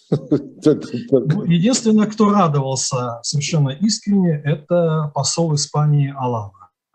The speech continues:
Speaker 2: Он, э, написал письмо буквально по свежим следам своему государю Филиппу второму, где, э, чёрным по белому написал, что: «Государь, я сейчас смотрю на улицах Парижа,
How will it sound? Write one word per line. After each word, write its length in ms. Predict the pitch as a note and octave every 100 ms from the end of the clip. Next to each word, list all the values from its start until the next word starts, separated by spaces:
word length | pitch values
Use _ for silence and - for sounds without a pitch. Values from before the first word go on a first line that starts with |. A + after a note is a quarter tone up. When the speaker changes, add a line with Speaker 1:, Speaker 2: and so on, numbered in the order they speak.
| _ _ _
Speaker 2:
Он, 360 | D#3 F3+ F3+ E3+
э, 420 | D#3 D3 C#3+ -
написал 520 | C#3+ D3 - F#3 D#3
письмо 340 | D#3 C#3+ F#3+ G3
буквально 540 | C#3+ C#3+ D#3+ D3+ C#3+
по 120 | B2 C#3+
свежим 360 | - D3+ C3
следам 760 | A2+ - - B2+ D3 C3+ A#2+ -
своему 380 | - - C#3+ C3+
государю 480 | C3 - D3 B2+ A2+
Филиппу 380 | - A#2+ A#2+ - _ _ A#2+
второму, 540 | - B2+ G#3 B3 A3 - - _ -
где, 260 | G#2 B2+
э, 640 | G#3 G#3+ F#3+ E3+ D3+ D3 C#3+
чёрным 360 | - F#3 G#3 E3
по 100 | D3
белому 300 | F3+ D#3 C3
написал, 400 | B2+ C#3+ F3+ D#3
что: 160 | -
«Государь, 680 | B2+ C3+ - C#3+ F3 G3 D3 _ _ _ _
я 120 | D3+
сейчас 380 | F#3 D3+ E3+ D3
смотрю 340 | - C#3 D3+ D#3+
на 140 | D3+
улицах 380 | D3+ C#3 - -
Парижа, 580 | C3 F#3+ A#3 G3+ G3+